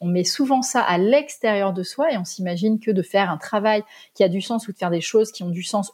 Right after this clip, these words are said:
aux yeux d'autrui, c'est ça qui va nous combler, alors que non, il faut vraiment repartir à l'intérieur de soi.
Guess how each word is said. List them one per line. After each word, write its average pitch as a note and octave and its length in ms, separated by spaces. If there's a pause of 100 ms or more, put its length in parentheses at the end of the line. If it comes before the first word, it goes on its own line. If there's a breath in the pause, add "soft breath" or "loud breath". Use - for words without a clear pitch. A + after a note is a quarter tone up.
aux C4+ 140
yeux A#3+ 340
d'autrui, A#3 680 (300 loud breath)
c'est - 140
ça B3 180
qui A#3+ 100
va F#3+ 140
nous F#3+ 100
combler, F#3+ 440
alors G3 280
que F#3+ 300
non, A#3 240
il F3+ 100
faut F#3 120
vraiment G3+ 260
repartir G#3 480
à F3 100
l'intérieur A3+ 560
de F#3 120
soi. A3 340